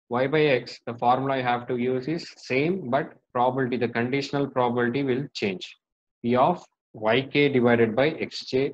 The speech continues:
will get. So that's the only difference. Remaining all will be same. Just try doing it. I'll do P of X by Y. So minus of zero point two four log one plus zero point zero six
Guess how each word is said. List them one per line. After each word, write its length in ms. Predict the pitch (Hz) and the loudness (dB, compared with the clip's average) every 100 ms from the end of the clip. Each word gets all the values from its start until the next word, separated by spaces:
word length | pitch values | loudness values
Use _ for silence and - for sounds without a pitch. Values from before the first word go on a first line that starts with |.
| - | -6
will 220 | 104 101 | -4 -4
get. 180 | 95 85 _ _ _ _ | -4 -10 _ _ _ _
So 100 | - | -12
that's 280 | 104 123 123 | -2 -2 0
the 140 | 156 - | -2 0
only 280 | 131 139 | 2 4
difference. 340 | 131 120 113 107 | 4 2 0 0
Remaining 380 | 117 127 131 123 | 0 2 2 4
all 220 | 123 127 | 6 6
will 140 | 120 | 2
be 320 | 117 135 117 - _ | 2 0 -2 -6 _
same. 260 | - 101 90 _ _ _ _ | -8 -8 -8 _ _ _ _
Just 240 | 123 143 - | -4 -4 2
try 220 | 135 139 | 4 4
doing 340 | 139 143 147 | 4 2 2
it. 160 | 160 175 - _ _ _ _ _ | 0 -2 -12 _ _ _ _ _
I'll 200 | 107 117 | -2 0
do 200 | 131 131 131 | 2 0 2
P 100 | 131 | 4
of 180 | 127 127 | 4 2
X 180 | 117 | -4
by 220 | 131 131 127 | 2 4 6
Y. 240 | 123 135 165 - _ _ _ | 4 2 -2 -20 _ _ _
So 140 | 120 110 | -8 -6
minus 540 | 110 113 127 131 131 | -2 0 0 -2 0
of 320 | 135 135 135 - _ _ _ _ _ | 2 2 0 -10 _ _ _ _ _
zero 240 | - 120 123 | -4 -2 -2
point 440 | 120 127 127 120 - _ _ _ - | -2 -4 -4 -8 -16 _ _ _ -6
two 220 | 123 120 | -6 -4
four 360 | 131 127 123 123 | 0 0 0 -4
log 380 | 117 107 113 107 | -6 0 0 0
one 360 | 113 123 113 - _ _ | 0 0 -2 -10 _ _
plus 260 | 117 113 - - _ 120 | -4 -4 -6 -20 _ -8
zero 140 | 120 | -6
point 440 | 120 117 117 117 | -4 -2 0 -2
zero 260 | 117 117 117 | 0 0 0
six 520 | 117 120 120 - - | -2 -8 -10 -16 -18